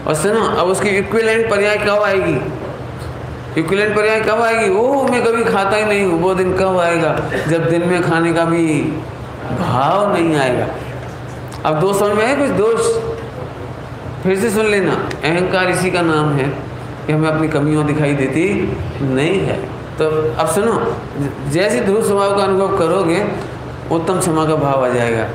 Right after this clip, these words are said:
अब आप में अहंकार नहीं बचेगा, आपको खुद लगेगा कि मेरे में कमियां हैं। चलूँ आगे चलूँ,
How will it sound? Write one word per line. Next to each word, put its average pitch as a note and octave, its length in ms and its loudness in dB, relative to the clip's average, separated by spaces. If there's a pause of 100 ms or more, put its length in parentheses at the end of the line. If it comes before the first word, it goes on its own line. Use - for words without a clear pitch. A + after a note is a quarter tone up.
अब E3+ 120 2
आप F3 180 2
में E3+ 120 2
अहंकार D3+ 380 2
नहीं D3 200 2
बचेगा, A#2 380 0 (420)
आपको D#3+ 180 0
खुद G3 280 0
लगेगा A3+ 360 2
कि A3 60 2
मेरे G3+ 220 2
में G3+ 140 0
कमियां G3 300 2
हैं। E3+ 520 0 (1200)
चलूँ F3+ 240 2
आगे F3 180 2
चलूँ, F#3+ 340 0